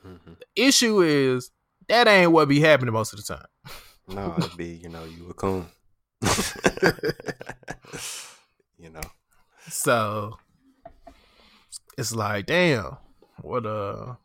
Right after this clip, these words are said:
Speaker 2: <laughs> what do we have next? But yeah, man, we'll, we'll, we'll, we'll tackle that in Twitter court one of these days.
Speaker 1: Yeah, man. The men,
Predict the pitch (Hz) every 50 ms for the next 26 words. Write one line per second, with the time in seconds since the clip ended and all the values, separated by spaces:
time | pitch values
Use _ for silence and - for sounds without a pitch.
0 | _ - - - - _ _ - - - - - - - - - - _ _ _
1 | _ _ _ _ _ _ _ _ _ - - 170 196 180 175 190 180 180 175 175
2 | 175 165 151 147 147 151 139 131 - - 165 151 147 143 123 110 117 117 113 113
3 | 131 160 170 160 170 202 208 - - 170 208 220 214 - - 202 233 226 214 -
4 | - 180 156 143 147 139 131 131 127 123 117 113 110 - - 120 113 107 107 -
5 | - 117 101 90 85 95 104 98 90 - 76 73 82 82 - - - 82 78 67
6 | 69 76 - - 90 82 76 78 78 - - - 76 76 80 78 82 95 107 107